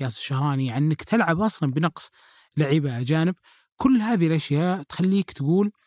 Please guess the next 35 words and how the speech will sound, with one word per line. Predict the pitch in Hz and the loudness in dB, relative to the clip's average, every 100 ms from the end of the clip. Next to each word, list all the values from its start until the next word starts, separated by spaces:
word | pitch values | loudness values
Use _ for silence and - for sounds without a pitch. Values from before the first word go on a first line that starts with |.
| _ _ _ _ 190 | _ _ _ _ -6
الصيف | - 240 220 | 0 0 2
الجاي | 185 160 190 202 165 | 0 0 0 0 2
هو | 185 175 | 2 0
صيف | - 170 180 - _ _ - | 0 -2 -2 -4 _ _ 0
للبناء | 196 165 151 165 180 - | 2 2 0 0 -2 -6
غالبا | 151 165 156 180 | -2 0 0 -2
في | 160 147 | -2 -2
الهلال، | 135 98 - _ _ _ - | -2 -4 -14 _ _ _ -2
ما | 165 | 2
هو | 165 151 | 4 2
صيف | - 160 156 - | -2 -4 -6 -6
بس، | 147 156 - - _ _ _ _ _ 165 | -4 -2 -4 -12 _ _ _ _ _ -2
آه، | 135 120 120 | -2 -2 -8
خلينا | - 139 135 | -4 -2 0
نقول | 131 139 127 | 0 -2 0
للتدعيمات. | 123 113 147 139 139 135 113 - - - | -2 -2 -4 -2 -2 -2 -4 -12 -18 -4
ولما | 147 196 190 | 0 4 4
أقول | 180 208 | 4 4
للبناء | 175 160 170 | 4 4 2
هذا | 156 | 2
ترى، | 147 151 | 2 0
أبو | 147 | 2
علي، | 143 | 2
ما | 160 | 2
يعني | 156 139 | 2 0
إنك | 135 | -2
تهدم | - 143 131 | 0 0 0
كل | 120 143 | -2 -2
ما | 139 139 | 0 0
مضى | 147 139 135 - _ _ _ | 0 -2 -6 -8 _ _ _
وتبدأ | - 135 139 | -4 0 0
تبني | 143 139 | 0 -2
على | 120 135 | -6 -10
ركائز | - 131 120 110 | -8 -6 -6 -4
جديدة، | 143 131 127 | -4 -2 -4